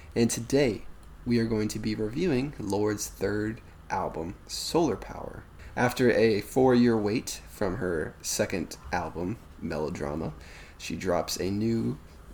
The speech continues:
beach-themed, happy summer album, happy in asterisks, for us to listen to. Haley, your thoughts. Quick thoughts.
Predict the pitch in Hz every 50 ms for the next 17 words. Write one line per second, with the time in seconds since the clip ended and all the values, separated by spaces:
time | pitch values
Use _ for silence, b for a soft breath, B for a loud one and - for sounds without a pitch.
0 | - - - - - - - 113 120 113 - - - - 117 117 117 113 110 107
1 | 107 107 107 104 - - - - - - - - - - - 110 - - - 107
2 | 104 - - 101 98 - - - 95 98 98 98 95 - - 82 90 87 90 85
3 | 87 82 85 95 92 - - - - 127 107 131 151 - - 101 85 80 90 -
4 | - - - - - - - - - - 82 85 85 85 - - 80 - - -
5 | - 82 65 - - - - - - - B B B B B B B B B B
6 | B - - - - - - - 92 98 110 - - 76 - - - - - -
7 | - - - - - - - - - - - - - - - - - - - -
8 | - - - - - 123 117 107 104 87 90 - - 52 50 - - - - -
9 | - - - - - - - - 123 117 - - - - - - - - - -
10 | - - - - - - - - -